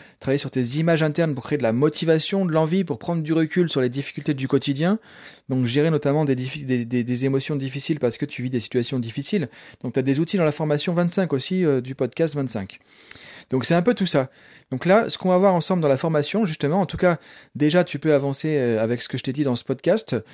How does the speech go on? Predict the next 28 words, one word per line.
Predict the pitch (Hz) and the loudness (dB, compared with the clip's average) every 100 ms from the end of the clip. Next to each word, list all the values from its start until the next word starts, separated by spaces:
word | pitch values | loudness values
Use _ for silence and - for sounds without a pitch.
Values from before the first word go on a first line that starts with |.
| - - - - | -20 -20 -16 -4
c'est | 160 156 | -2 -2
justement | 156 175 160 | 0 0 0
plus | - 180 | 0 0
en | |
détail | 156 151 190 180 | 2 4 4 4
qu'est-ce | 190 - | 0 0
que | |
tu | - | -6
peux | 165 | -2
mettre | 175 - | -2 0
en | 151 | 0
place | 185 - | 0 2
comme | 131 127 | 0 0
dynamique | 151 190 175 185 135 | 2 4 4 0 2
d'auto-coaching | 156 180 185 165 147 175 170 | 2 2 2 0 0 -2 -2
au | |
quotidien, | 143 156 147 127 156 160 | 0 -2 -2 -2 0 0
donc | 131 | 0
en | 135 | -2
termes | 156 139 139 | -2 0 0
d'objectifs, | 139 135 123 - 151 | 0 -2 -4 -4 -2
de | 135 | -2
comportement, | - 131 131 117 127 127 139 | -4 -4 -4 -6 -8 -6 -4
d'action, | 127 - - 139 - - - - - | -6 -6 -6 -6 -8 -16 -20 -18 -4
euh, | 120 | -2
d'émotion, | 113 135 131 - 151 | 0 0 0 -2 -4
et | 139 | -4
cetera. | 147 139 107 | -4 -2 -4